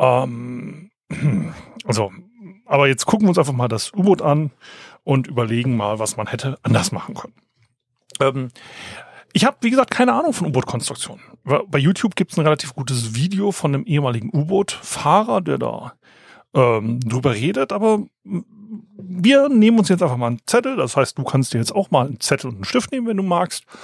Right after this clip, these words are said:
und dann fangen wir mal so an, einfach mal ins Blaue hinein zu designen. Wie würden wir denn ein U-Boot designen? Wie würde ich's, oder du, wie würden wir das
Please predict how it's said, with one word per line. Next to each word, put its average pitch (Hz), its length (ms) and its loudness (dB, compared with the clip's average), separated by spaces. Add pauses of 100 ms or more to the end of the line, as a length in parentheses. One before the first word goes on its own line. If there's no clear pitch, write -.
(320)
und 190 120 2
dann 202 160 2
fangen 226 240 0
wir 247 60 6
mal 175 180 2
so 143 140 -6
an, 196 400 -2 (800)
einfach 214 420 2
mal 156 160 0
ins 123 180 -4
Blaue 127 360 2
hinein 110 340 0
zu - 120 -6
designen. 123 380 0
Wie 185 160 4
würden 147 280 4
wir 143 140 2
denn 120 160 -2
ein 107 140 -8
U-Boot 101 480 -8 (160)
designen? 101 540 0 (600)
Wie 220 280 4
würde 165 180 4
ich's, - 580 -8
oder 98 200 -8
du, 147 500 -2 (320)
wie 202 220 2
würden 165 240 6
wir 135 80 6
das 120 280 0